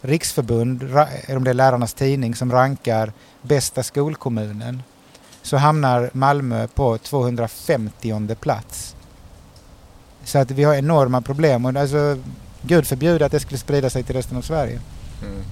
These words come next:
Speaker 2: Men den här utvecklingen, det som du har sett, borde ju rimligen också andra Malmöbor ha sett. Det, det nuvarande styret, eh, kommunstyrelsens ordförande
Speaker 1: Mm.
Speaker 2: i Malmö, Karin Stjernfeldt Jammeh,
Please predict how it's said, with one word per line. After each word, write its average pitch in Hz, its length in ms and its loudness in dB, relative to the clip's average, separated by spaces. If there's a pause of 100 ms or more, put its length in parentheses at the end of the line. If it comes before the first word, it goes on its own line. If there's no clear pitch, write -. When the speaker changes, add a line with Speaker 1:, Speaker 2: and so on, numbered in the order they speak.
(1700)
Speaker 2:
Men 127 260 -2
den 123 120 0
här 127 100 2
utvecklingen, 123 520 -4
det 110 100 -2
som 117 160 -6
du 131 120 -4
har 151 120 -2
sett, - 360 -8
borde 110 160 -6
ju 107 60 -4
rimligen 104 340 -6
också 101 580 -8 (600)
andra 110 300 -2
Malmöbor 98 680 -4
ha 98 100 -6
sett. - 360 -8
Det, 104 300 -10 (520)
det 117 80 2
nuvarande 131 400 0
styret, 123 640 -2 (280)
eh, 104 500 -6 (140)
kommunstyrelsens 107 680 -6
ordförande 101 460 -6
Speaker 1:
Mm. 120 120 -2
Speaker 2:
i 98 260 -8 (1040)
Malmö, 104 320 -2
Karin 104 380 -2
Stjernfeldt 98 600 -6
Jammeh, 107 440 -4